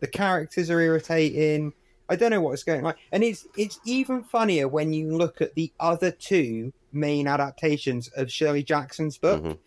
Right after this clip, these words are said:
Speaker 1: So you've got Robert Weiss's film on one side,
Speaker 2: Yeah.
Speaker 1: and then you've got Mike Flanagan's <laughs> The Haunting Hill House
Speaker 2: Yeah.
Speaker 1: on the other side, and then in the middle,
Speaker 2: <laughs>
Speaker 1: it's just a shit sandwich. <laughs>
Speaker 2: Yeah.
Speaker 1: It's
Speaker 2: Yeah,
Speaker 1: just
Speaker 2: absolutely,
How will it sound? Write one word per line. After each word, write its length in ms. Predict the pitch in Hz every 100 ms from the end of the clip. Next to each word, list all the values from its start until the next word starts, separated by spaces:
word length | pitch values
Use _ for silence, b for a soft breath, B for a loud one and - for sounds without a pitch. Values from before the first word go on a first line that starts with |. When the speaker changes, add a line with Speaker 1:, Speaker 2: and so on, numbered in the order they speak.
| b
Speaker 1:
So 120 | - 185
you've 200 | 185 -
got 240 | 254 -
Robert 260 | 190 196 180
Weiss's 460 | 170 180 165 139 -
film 340 | 113 110 143
on 160 | 135 131
one 220 | 143 139
side, 320 | - 110 110
Speaker 2:
Yeah. 60 | 127 b b -
Speaker 1:
and 120 | 156
then 120 | 190
you've 140 | 208 196
got 200 | 208 170
Mike 260 | 170 165
Flanagan's 720 | - 170 175 175 151 160 139 -
<laughs> 20 |
The 100 | 135
Haunting 320 | 160 139 151 165
Hill 180 | 156 -
House 200 | 175 -
Speaker 2:
Yeah. 40 | 165
Speaker 1:
on 60 |
the 100 | 160
other 140 | 165 170
side, 400 | - 127 127 120 233 208
and 120 | 180
then 100 | 196
in 160 | 196 180
the 80 | 180
middle, 500 | 226 220 131 117 82 -
Speaker 2:
<laughs> 80 |
Speaker 1:
it's 260 | - 165 165
just 200 | 247 220
a 40 | 185
shit 460 | - - 220 -
sandwich. 760 | - 175 156 120 107 - - -
<laughs> 300 | - - -
Speaker 2:
Yeah. 100 | 165 - - - 202 196
Speaker 1:
It's 1000 | 226 - 240 - 233 - 233 - - -
Speaker 2:
Yeah, 220 | 92 92
Speaker 1:
just 120 | - b b b _
Speaker 2:
absolutely, 840 | 107 78 - 87 87 87 73 76